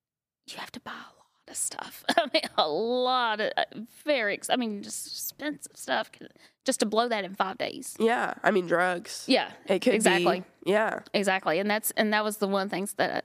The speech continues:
Speaker 1: I told you that I, I know for sure that was being used for because of who he is, so. And then, I mean, there were times that, you know, I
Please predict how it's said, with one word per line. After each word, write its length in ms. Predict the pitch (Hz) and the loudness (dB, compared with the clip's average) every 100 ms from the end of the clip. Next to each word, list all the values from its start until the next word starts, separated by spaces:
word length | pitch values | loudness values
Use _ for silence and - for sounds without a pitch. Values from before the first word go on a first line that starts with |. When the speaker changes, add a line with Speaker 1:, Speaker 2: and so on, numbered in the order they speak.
| - | 0
Speaker 1:
I 100 | 196 | -2
told 240 | 214 196 | 0 -4
you 80 | - | -2
that 300 | 185 175 - - - - | -2 -4 -6 -12 -8 0
I, 180 | 127 - | 0 2
I 140 | - 196 | 2 2
know 240 | 190 190 | 0 -2
for 180 | - 185 | -6 -8
sure 500 | - 226 180 165 196 | -2 0 0 -2 -2
that 200 | - - | -2 -2
was 200 | - - - | -4 -6 -6
being 340 | 107 87 117 - | -6 -4 -6 -6
used 300 | 80 - - | -6 -6 -6
for 260 | 202 180 180 | -2 -2 -2
because 460 | - - 208 175 | -8 -4 -4 -2
of 260 | - 160 - _ _ _ - | -6 -8 -14 _ _ _ -2
who 120 | 196 | -2
he 320 | 180 - 196 65 | -2 -6 -8 -6
is, 420 | 67 - - - | -8 -6 -8 -6
so. 540 | - 180 60 60 127 - _ _ _ - | -4 -4 -4 -6 -6 -10 _ _ _ -2
And 160 | 208 | 0
then, 220 | 196 190 - | 0 0 2
I 100 | 240 | 2
mean, 140 | 214 | 2
there 120 | 262 | -2
were 120 | 370 339 | -2 -2
times 340 | 311 294 277 | -2 -2 0
that, 200 | 262 240 | 0 0
you 100 | 262 | 0
know, 240 | 240 226 - | 0 0 0
I 180 | 226 | -2